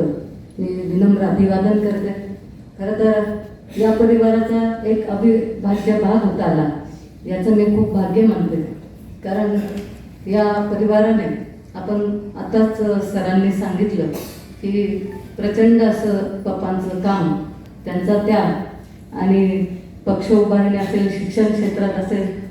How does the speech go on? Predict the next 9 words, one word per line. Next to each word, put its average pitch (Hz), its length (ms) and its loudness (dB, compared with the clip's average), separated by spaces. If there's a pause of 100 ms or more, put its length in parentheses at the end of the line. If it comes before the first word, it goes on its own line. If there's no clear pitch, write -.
(120)
सामाजिक 214 460 2
क्षेत्रात 196 680 -2
असेल, 180 380 -2 (440)
असं 214 240 2
त्यांचं 202 440 0
केलेलं 190 600 0
काम 190 380 2 (160)
हे 196 60 -4
आपलं, 190 300 -2